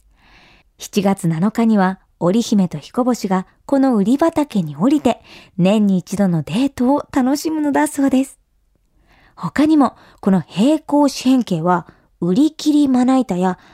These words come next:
まな板星などとも呼ばれています。日本には七夕と瓜を結びつけるお話が多く、彦星が天の帝からもらった瓜を切ったところ、中から水が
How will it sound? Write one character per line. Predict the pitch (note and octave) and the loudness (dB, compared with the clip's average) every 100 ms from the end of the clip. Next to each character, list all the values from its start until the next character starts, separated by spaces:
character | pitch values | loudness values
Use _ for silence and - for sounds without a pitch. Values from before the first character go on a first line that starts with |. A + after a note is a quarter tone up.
| _ | _
ま | G#3+ G#3+ | 0 2
な | B3 E4 | 2 0
板 | F4+ F#4+ F4+ | 0 0 2
星 | E4 D4+ | 0 2
な | C#4+ B3 | 0 0
ど | A#3 | 0
と | B3+ | 0
も | D4 | 2
呼 | D#4 G3 | 2 0
ば | F#3 | -2
れ | F3+ | -4
て | F3 | -4
い | E3+ | -2
ま | F3 | -2
す。 | G#3+ _ _ _ _ _ - - _ _ _ _ | -4 _ _ _ _ _ -20 -20 _ _ _ _
日 | F3+ F#3 | 0 2
本 | C#4+ D4+ | 2 2
に | C4 | 2
は | A#3 A3+ - - | 0 -2 -8 -4
七 | G#3 D4 D#4 | -2 0 0
夕 | D#4 | 0
と | D4+ C#4+ D4 | -2 -2 0
瓜 | C#4+ A#3+ | 2 2
を | D#3+ | 0
結 | D3+ D3 A#3 | -6 -8 -4
び | A#3+ | -4
つ | - - | -4 -2
け | A#3+ | 0
る | F#3+ | 0
お | |
話 | F3+ F#3+ F#3+ F#3 | -2 -2 -4 -4
が | F#3+ | -2
多 | G#3+ G#3+ | -2 -2
く、 | - F#3 - - - _ - | -2 -2 -4 -20 -20 _ -20
彦 | - A#3+ | -4 0
星 | G#3 F#3 F3+ | 0 -2 -2
が | F3 - _ _ | -4 -4 _ _
天 | F#3 D#4+ D4+ | 0 2 2
の | A#3+ | 0
帝 | D#3+ D#3 - G#3+ A#3+ | 0 -4 -4 -2 0
か | A#3 | 0
ら | A3 | 0
も | G#3+ A3 | 2 2
ら | A3 | 0
っ | - | -2
た | G#3+ - | -4 0
瓜 | F4 F4 D#4 | 2 4 2
を | - | 0
切 | - | -2
っ | F#4+ | 0
た | C4+ B3+ | 0 -2
と | G3+ | -6
こ | G3 F4+ | -2 2
ろ、 | G4 C#4+ - _ - - _ - | 2 0 -8 _ -20 -20 _ 0
中 | G#3 F4+ - A4+ | 2 2 0 0
か | E4 D4+ | 0 2
ら | B3 | 2
水 | G3+ G#3 A3 D#4+ | 2 2 2 2
が | E4 E4+ | 2 0